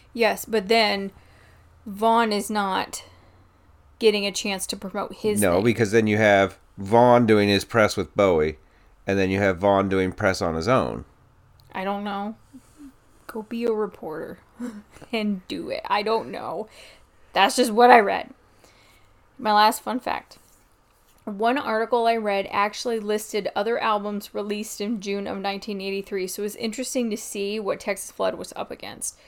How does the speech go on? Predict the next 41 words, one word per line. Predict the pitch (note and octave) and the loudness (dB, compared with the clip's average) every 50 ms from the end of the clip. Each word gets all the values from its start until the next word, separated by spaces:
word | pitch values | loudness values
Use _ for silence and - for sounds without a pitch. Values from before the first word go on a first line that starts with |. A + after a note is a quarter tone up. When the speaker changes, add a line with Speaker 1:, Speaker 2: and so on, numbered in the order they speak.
| - - | -12 -2
Speaker 2:
Okay. | - G#2+ G2+ A#2 C3 - _ _ _ _ _ _ _ | 2 4 4 4 2 -2 _ _ _ _ _ _ _
Speaker 1:
And | - G#3 G#3 | 0 2 2
I | G#3 | 4
don't | G#3 A3+ A#3+ A#3 B3+ | 4 2 2 0 0
have | B3+ C4+ B3+ A#3 A3+ A3 | 0 2 2 2 2 -2
all | - - G#3 F#3+ G3+ G#3+ A3+ | -2 -2 0 0 0 0 0
of | A3 G#3 G#3+ | -2 0 0
them, | A3+ A3+ A3+ A3+ | 0 0 0 -2
but | A3+ G#3+ | -2 -2
I | G#3 G#3+ | -2 -2
have | A3 A3+ G#3+ G3+ G3 G3 - _ | 0 -2 -2 -2 -4 -10 -14 _
ones | G#3+ F#3+ G3 G#3 G#3 G#3 G#3 G3+ G3+ G3+ | -12 -6 -4 -2 -2 -2 -2 -4 -6 -8
by | F#3+ - A3 G3+ F#3+ F#3+ G3 | -6 -2 -2 0 0 0 -2
artists | G3+ G3 G3 F#3+ F#3+ F#3 - - | -2 -2 -2 -2 -4 -6 -6 -6
that | - G#3 F#3+ | -6 -6 -4
I | F#3 - - - - - _ _ _ _ _ _ _ | -4 -4 -4 -6 -10 -16 _ _ _ _ _ _ _
thought | - - - G3+ | -4 -4 -4 -4
you | G3+ - | -8 -10
would | - - | -12 -12
recognize. | - - - - - - - - - - - _ - - | -12 -12 -12 -12 -16 -18 -20 -20 -20 -20 -20 _ -4 -2
Speaker 2:
Okay, | A#2+ G#2+ B2+ A#2+ B2+ C3 - - _ _ | 2 6 8 8 8 6 4 -4 _ _
let's, | B2+ C3+ C#3+ C#3+ C3+ - - - | 8 8 8 8 6 0 0 2
let's | A#2+ C3 B2+ - | 4 4 4 4
turn | - C#3+ B2+ A#2 | 4 4 4 4
this | A2+ G#2+ - F#2+ | 2 2 0 -2
into | F#2 - F#2+ E2+ | -4 -4 -4 -4
a | |
game. | D2+ D2+ C#2+ C#2 - _ _ _ _ _ _ _ _ - _ | -2 -4 -6 -6 -10 _ _ _ _ _ _ _ _ -16 _
Speaker 1:
You | G#3+ G#3 G#3 G#3 | -8 -6 -6 -6
want | G3+ G3+ F#3+ | -6 -6 -6
the | G#3 G3+ - | -6 -4 -2
album | - F#3+ G#3+ A3+ B3+ C4+ C4+ B3+ | 0 0 0 2 2 0 0 0
or | A#3 | -2
do | G#3+ G#3 | -4 -4
you | G#3+ | -6
want | G#3 G3+ - | -8 -6 -4
the | G#3+ G3+ | -4 -4
band? | G3 G#3 G3+ F#3 F3+ - - G3+ - _ _ _ _ _ _ | -4 -4 -6 -6 -6 -8 -12 -14 -16 _ _ _ _ _ _
Speaker 2:
Yeah, | - - G2 G2 G2 F#2+ F#2+ F#2+ F#2 F#2 C#2 | -6 0 4 4 6 6 8 8 6 6 4
either | A#1+ D2 A#2 B2 B2 B2 G#2+ | 4 4 4 6 6 6 6
one. | F#2 D#2+ D#2+ E2+ | 6 4 2 -2